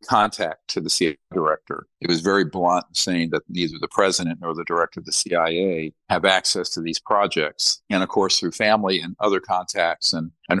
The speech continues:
early group of, let's call them whistleblowers, who were on the inside, um, they knew I had information, so they wanted me to share it.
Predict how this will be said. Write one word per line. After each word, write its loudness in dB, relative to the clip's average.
early 4
group -2
of, 2
let's -4
call 0
them -2
whistleblowers, -2
who -4
were -2
on -2
the -8
inside, 0
um, 0
they 4
knew 2
I 4
had -6
information, 2
so -4
they -6
wanted -10
me -6
to -6
share 4
it. -8